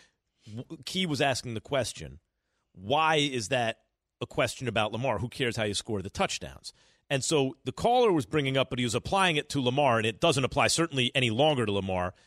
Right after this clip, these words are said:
It looks the way he's playing now. The caller was saying the reason people wanna see it through the air is 'cause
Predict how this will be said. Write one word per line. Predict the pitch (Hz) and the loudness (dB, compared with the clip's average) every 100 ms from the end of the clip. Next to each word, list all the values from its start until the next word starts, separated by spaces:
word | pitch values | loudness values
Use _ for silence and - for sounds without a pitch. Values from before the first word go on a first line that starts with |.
| _ - | _ -6
It | 127 | -2
looks | 127 - | -2 -2
the | 131 | 0
way | 120 107 | 2 2
he's | 113 | 0
playing | - 123 107 | -2 -2 0
now. | 151 165 104 107 _ _ _ _ _ | 2 2 0 -4 _ _ _ _ _
The | 139 139 | -6 -6
caller | - 240 269 202 | 0 2 4 4
was | 156 | 0
saying | - 156 143 | 0 0 0
the | 131 | -2
reason | 123 127 160 233 190 180 147 | -4 -4 -2 -2 -2 -4 -6
people | - 165 165 | -6 -4 -2
wanna | 156 139 | -2 -2
see | - 175 | -4 -4
it | 143 - | -6 -6
through | 147 | -6
the | 135 170 | -2 0
air | 147 | 0
is | |
'cause | - 113 | -4 -10